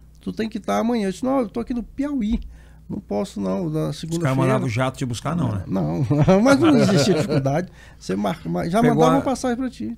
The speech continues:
Speaker 1: tu ia lá.
Speaker 2: Já foi, né?
Speaker 1: É.
Speaker 2: E o que chama a atenção de, do mesmo poder que você tinha de agregar a turma, você conseguiu dobrar, por exemplo. Você foi presiden-,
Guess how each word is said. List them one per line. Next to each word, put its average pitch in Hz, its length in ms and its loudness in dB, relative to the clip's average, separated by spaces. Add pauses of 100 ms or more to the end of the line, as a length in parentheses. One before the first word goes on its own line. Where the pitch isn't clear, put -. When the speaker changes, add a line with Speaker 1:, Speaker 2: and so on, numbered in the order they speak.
Speaker 1:
tu 247 100 -10
ia 233 160 -6
lá. 214 200 -10 (140)
Speaker 2:
Já 113 220 -4
foi, 92 240 -8
né? 101 160 -4
Speaker 1:
É. - 120 -10 (760)
Speaker 2:
E 185 460 0
o 170 120 -2
que - 140 -6
chama 180 240 0
a - 20 0
atenção 165 400 0
de, 143 240 -2
do 139 220 -2
mesmo 170 400 2
poder 147 320 -2
que - 60 -4
você 139 140 0
tinha 127 340 -2
de 110 120 0
agregar 127 460 -2
a 110 40 -6
turma, 143 280 -4
você 147 120 -2
conseguiu 139 420 -2
dobrar, 131 480 0
por 123 160 -8
exemplo. 107 340 -8 (760)
Você - 140 -6
foi 135 100 -2
presiden-, 127 400 -4